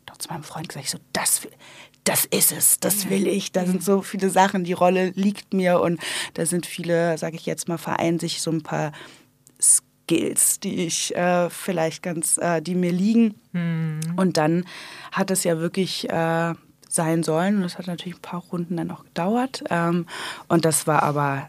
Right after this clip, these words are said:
Speaker 1: also ich weiß noch, als Ali Reza, der Regisseur, mich anrief und mir sagte, „Tanisha, yes.“ Und ich war wirklich, ach,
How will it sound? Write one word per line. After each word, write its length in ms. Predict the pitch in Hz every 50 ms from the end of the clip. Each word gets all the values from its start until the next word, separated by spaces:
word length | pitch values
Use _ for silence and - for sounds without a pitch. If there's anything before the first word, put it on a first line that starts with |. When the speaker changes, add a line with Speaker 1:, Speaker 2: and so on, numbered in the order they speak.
| - _
Speaker 1:
also 400 | - 147 147 139 143 147 143 139 - - _ _
ich 180 | - 151 - -
weiß 220 | 147 143 131 -
noch, 180 | - 139 131 -
als 260 | - 135 131 - -
Ali 300 | - 139 139 143 143 139
Reza, 320 | 139 147 147 139 139 139
der 320 | 135 143 143 139 139 139 147
Regisseur, 500 | 147 139 143 147 - - - 143 135 131 139
mich 200 | 131 - - -
anrief 380 | - 143 135 143 139 131 -
und 180 | - - 139 143
mir 160 | 143 139 135
sagte, 520 | 139 139 131 135 135 - - 147 143 135 131 - - - - - - - - _ _ _
„Tanisha, 540 | - - 143 147 131 - 139 127 123 127 - - -
yes.“ 440 | 135 127 135 131 - - - - -
Und 260 | - 151 143 - -
ich 240 | 135 - - - -
war 180 | 143 143 131
wirklich, 460 | 147 147 143 - - 135 131 131 - -
ach, 280 | - 156 165 - -